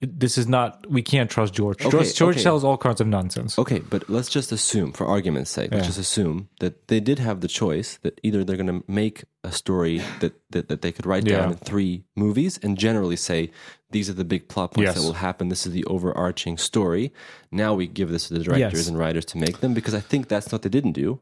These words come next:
Speaker 2: from what I understand.
Speaker 3: Yeah.
Speaker 2: They just went, "We're making new Star Wars. We'll do them one at a time, hope for the best, and we'll just be so good that we'll make everything great."
Speaker 1: I, I think wh-, how you're explaining it is incorrect. And Phil, you can correct me if,
Speaker 2: Mm.
Speaker 1: if, if I'm wrong, but I think, and I'm just, like,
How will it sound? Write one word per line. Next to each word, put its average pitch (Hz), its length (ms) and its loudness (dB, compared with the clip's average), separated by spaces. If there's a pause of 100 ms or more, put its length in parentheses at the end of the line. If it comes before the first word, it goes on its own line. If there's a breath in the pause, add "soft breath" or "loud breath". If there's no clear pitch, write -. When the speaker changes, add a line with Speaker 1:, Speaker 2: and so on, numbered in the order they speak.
Speaker 2:
from 101 160 -2
what 90 120 2
I - 20 2
understand. 85 380 0
Speaker 3:
Yeah. 123 220 2 (180 loud breath)
Speaker 2:
They 113 80 2
just 127 180 0
went, 113 200 0 (180 loud breath)
"We're 110 80 2
making 123 240 2
new 110 100 2
Star 127 300 0
Wars. 165 160 0
We'll 117 80 -4
do 113 80 0
them 104 120 2
one 120 140 2
at 131 80 2
a 104 60 -2
time, 139 360 -4 (300 soft breath)
hope 120 160 -2
for - 120 -4
the 95 80 -4
best, 131 400 -2
and 107 120 -2
we'll 104 80 0
just 104 160 -6
be - 80 -6
so 139 240 0
good 147 320 0 (160)
that - 120 -8
we'll 98 100 0
make 104 180 -2
everything 82 300 -4
great." - 240 -6
Speaker 1:
I, 170 140 2
I 165 40 2
think 190 240 0
wh-, 160 160 2
how 131 120 2
you're 151 140 4
explaining 143 520 2
it 127 100 4 (160)
is 120 180 2
incorrect. 131 380 2
And 139 140 2
Phil, 175 180 4
you 147 100 2
can 139 140 2
correct 113 380 2
me 131 160 2
if, - 180 2
Speaker 2:
Mm. 143 80 -4
Speaker 1:
if, 117 160 0
if 113 180 0
I'm 110 160 2
wrong, 113 280 2
but 113 100 4
I 113 80 4
think, 160 440 0 (1120 soft breath)
and 120 120 4
I'm 120 140 2
just, 117 240 2
like, 110 260 0